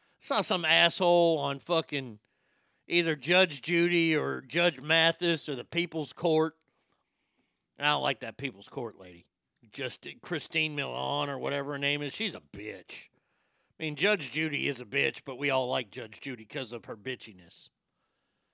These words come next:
Somebody won, like, eighty-eight dollars in a lawsuit. I'm like, "Eighty-eight dollars?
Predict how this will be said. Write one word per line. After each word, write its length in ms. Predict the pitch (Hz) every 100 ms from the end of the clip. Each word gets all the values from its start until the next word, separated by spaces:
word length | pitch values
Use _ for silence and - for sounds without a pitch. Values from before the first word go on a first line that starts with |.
| _ _ _ _ _ _ _ _ _ _
Somebody 340 | - 330 240 160
won, 200 | 175 160
like, 200 | 139 -
eighty-eight 440 | 160 170 156 147 139
dollars 420 | 135 123 117 113
in 280 | 127 131 131
a 40 |
lawsuit. 380 | 123 120 104 -
I'm 120 | 165
like, 180 | 170 151
"Eighty-eight 400 | 190 226 226 226
dollars? 480 | 196 196 214 226 202